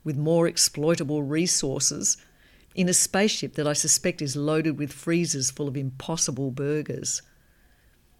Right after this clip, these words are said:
Elon's is a well-traversed story of technological innovation and individual genius that I'm pretty sure is not the one that w-, that will get us out of the mess that we have created.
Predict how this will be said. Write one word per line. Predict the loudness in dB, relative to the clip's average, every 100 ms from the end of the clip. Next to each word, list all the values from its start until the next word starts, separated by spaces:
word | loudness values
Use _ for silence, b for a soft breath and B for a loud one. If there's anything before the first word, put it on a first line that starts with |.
| _ b b b b b
Elon's | 4 4 4 2 0
is | 0 0
a |
well-traversed | 2 4 2 2 -2 0 4 4
story | 4 2 2 0 -2
of | -4
technological | -6 -4 -4 -2 -4 -6 -6 -4
innovation | -4 -2 0 0 0 -2
and | -4 -2 0
individual | 0 0 -2 -2 -4
genius | -2 0 2 0 0 0 0 B B B -4
that | 0
I'm | 0
pretty | 0 0 2
sure | 2 2 2 2 0
is | 0
not | 0 0 -2
the | -4
one | -2 -2
that | -2
w-, | -4 -8 -4
that | -4
will | -2
get | -2 -2
us | 0 -2
out | -2
of | -2
the | -4
mess | -4 -4 -2 -4
that | -4 -8
we | -8
have | -8
created. | -6 -4 -2 -4 -4 -6 -8